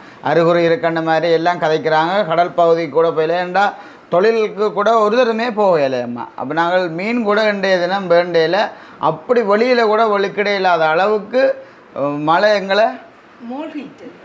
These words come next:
Speaker 1: மழை வெள்ளமால எங்களை மூழ்கி போட்டு, வீடு ஃபுல்லா சொத்த வர பார்த்தீங்கன்னா, ஃபுல்லாவே வந்து வெள்ளம். இப்ப நார்மலாவே இலங்கையை பொறுத்த அளவுல எல்லா இடமே வந்து வெள்ளத்தால மூழ்கி போய்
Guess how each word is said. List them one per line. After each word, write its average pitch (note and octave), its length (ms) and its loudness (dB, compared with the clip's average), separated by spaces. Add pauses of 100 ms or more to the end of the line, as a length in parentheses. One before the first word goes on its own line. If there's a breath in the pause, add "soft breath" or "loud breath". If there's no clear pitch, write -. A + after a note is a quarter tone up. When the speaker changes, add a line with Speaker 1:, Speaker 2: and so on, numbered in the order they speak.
(120)
Speaker 1:
மழை F#3 340 2
வெள்ளமால G3 760 2
எங்களை G3+ 360 0
மூழ்கி G#3+ 420 -2
போட்டு, D#3+ 260 0
வீடு G#3 360 2
ஃபுல்லா G3+ 420 0
சொத்த F#3 360 -8
வர G#3+ 260 2
பார்த்தீங்கன்னா, F#3 640 -4
ஃபுல்லாவே F#3 500 0
வந்து F3 440 0 (260 loud breath)
வெள்ளம். F3 440 2
இப்ப D#3 180 -2
நார்மலாவே G3 680 0
இலங்கையை F#3 400 -2
பொறுத்த E3+ 380 -2
அளவுல F3 340 0 (520 loud breath)
எல்லா G3+ 400 4
இடமே F#3+ 400 2
வந்து F3+ 460 -2
வெள்ளத்தால G3 800 2
மூழ்கி G3 460 -2
போய் A3 360 -6